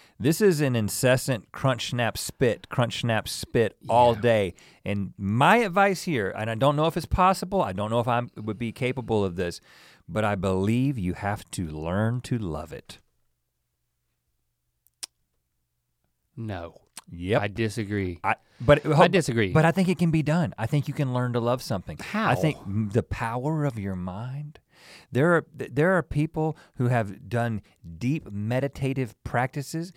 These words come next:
Speaker 1: and they have taken even pains that their body is experiencing, and they found a way to focus in on them and actually to begin, to begin to gain pleasure from them. And I, I don't think I could do it,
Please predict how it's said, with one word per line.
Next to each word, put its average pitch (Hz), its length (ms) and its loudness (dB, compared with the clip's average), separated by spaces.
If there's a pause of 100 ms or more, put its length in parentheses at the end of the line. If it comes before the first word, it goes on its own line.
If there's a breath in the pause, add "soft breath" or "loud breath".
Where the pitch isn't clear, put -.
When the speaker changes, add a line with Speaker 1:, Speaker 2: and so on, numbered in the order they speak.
(260 soft breath)
Speaker 1:
and 110 140 -4
they 123 80 -2
have 113 140 -6
taken 139 540 -4 (140)
even 147 360 -4
pains 139 600 -6
that 147 160 -6
their 147 140 -4
body 139 360 -4
is 143 160 -4
experiencing, 151 800 -4 (240 loud breath)
and 104 100 -4
they 113 120 0
found 123 280 -2
a 117 60 -2
way 113 160 0
to 98 100 -4
focus 120 540 -2
in 131 160 -6
on 143 160 -2
them 147 240 -2
and 110 160 -6
actually 120 340 -4
to 95 140 -4
begin, 101 320 -4 (320 loud breath)
to - 80 -2
begin 110 380 -2 (220 soft breath)
to 107 220 -2 (200 soft breath)
gain 117 240 0
pleasure 107 500 -6
from 82 300 -8
them. 76 240 -12 (260 loud breath)
And 110 220 -4
I, - 60 -8 (180)
I 95 180 2
don't 139 160 2
think 95 160 -6
I 110 140 -2
could 120 180 -6
do 92 180 -4
it, 135 140 -8